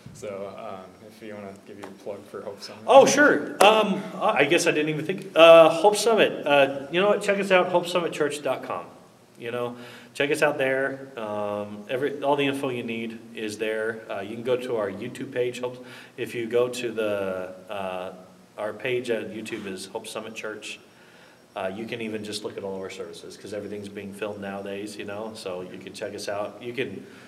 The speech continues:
Speaker 2: see what we're like even before stepping in the building. But of course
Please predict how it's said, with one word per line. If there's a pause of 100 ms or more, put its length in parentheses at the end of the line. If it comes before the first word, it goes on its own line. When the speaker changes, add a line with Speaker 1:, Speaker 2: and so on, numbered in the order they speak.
(140)
Speaker 2:
see
what
we're
like
even
before
stepping
in
the
building.
But
of
course